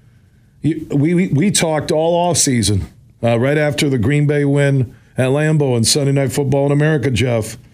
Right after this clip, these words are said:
Well, they need depth at linebacker. They need depth at defensive line, and all of a sudden, those are two of their deepest positions on the team.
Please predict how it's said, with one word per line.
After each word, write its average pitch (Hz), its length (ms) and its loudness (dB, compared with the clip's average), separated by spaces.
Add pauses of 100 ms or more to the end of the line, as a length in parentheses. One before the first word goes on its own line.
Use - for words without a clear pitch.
(280)
Well, 139 220 0
they 143 120 0
need 135 280 2
depth 143 280 -2
at 139 120 -2
linebacker. 123 920 0 (320)
They 123 200 -2
need 131 320 0
depth 139 440 -4 (100)
at 135 140 0
defensive 131 500 -2
line, 139 220 0
and 127 120 0
all 135 120 0
of 131 80 -2
a 127 40 0
sudden, 143 380 0
those 139 240 0
are 131 80 -2
two 147 200 0
of 139 60 0
their 135 120 0
deepest 143 440 -2
positions 139 520 0
on 147 140 0
the 165 80 0
team. 247 540 -2